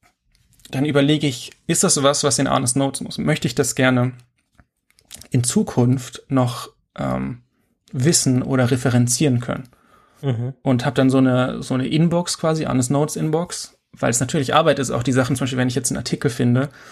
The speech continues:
Speaker 1: ich will ja nicht den Artikel kopieren und ich will ihn aber auch nicht nur verlinken, sondern ich will meine Gedanken daraus ziehen.
Speaker 2: Mhm.
Speaker 1: Ähm, so, ähm, und das heißt, ich überleg so, was,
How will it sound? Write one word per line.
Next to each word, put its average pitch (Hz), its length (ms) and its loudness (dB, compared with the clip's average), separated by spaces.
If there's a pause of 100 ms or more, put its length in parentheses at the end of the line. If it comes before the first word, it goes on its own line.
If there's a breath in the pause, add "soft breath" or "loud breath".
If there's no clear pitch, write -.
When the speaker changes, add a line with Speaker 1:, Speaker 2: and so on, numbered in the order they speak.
(280 loud breath)
Speaker 1:
ich - 120 -12
will 139 60 6
ja 127 60 4
nicht 127 120 0
den 135 80 2
Artikel 131 340 0
kopieren 131 420 -2
und 123 120 0
ich - 60 -6
will 143 80 4
ihn 139 80 2
aber 131 120 -2
auch 123 100 0
nicht 143 160 0
nur 151 120 4
verlinken, 139 340 2
sondern 123 240 0
ich 120 80 -8
will 131 80 0
meine 123 400 4
Gedanken 127 440 0
daraus 120 360 -2
ziehen. 151 300 -6
Speaker 2:
Mhm. 139 260 -2 (460 loud breath)
Speaker 1:
Ähm, 117 440 2 (100)
so, 120 220 -2 (560)
ähm, 127 340 -4 (1700 loud breath)
und 120 800 2 (220)
das 131 100 -4
heißt, 135 160 2
ich 131 80 -4
überleg 139 300 2
so, 131 340 2
was, 123 300 -2